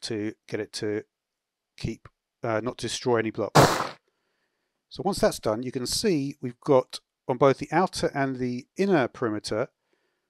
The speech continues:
we're gonna have vines. Okay, so now we're gonna create the, find the center spot here. So that looks like the center spot. Again, one level down.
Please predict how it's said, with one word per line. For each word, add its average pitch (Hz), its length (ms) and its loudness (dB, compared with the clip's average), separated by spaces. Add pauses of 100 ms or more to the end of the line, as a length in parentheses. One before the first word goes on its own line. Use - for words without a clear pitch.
(160)
we're 117 80 -4
gonna 120 180 0
have 117 380 0 (120)
vines. 101 680 -4 (760)
Okay, - 220 -4
so - 120 -10
now 139 140 6
we're 123 60 2
gonna 117 260 0 (340)
create 120 480 -2 (120)
the, 113 300 -4
find 135 220 0
the 120 60 -2
center 135 240 0
spot 127 320 0
here. 175 180 2
So 113 320 -2
that 110 140 -2
looks 117 240 -8
like 113 80 -2
the 110 80 -12
center 120 240 -8
spot. 160 300 -2 (340)
Again, 120 380 2
one 117 200 2
level 107 200 -2
down. 131 320 0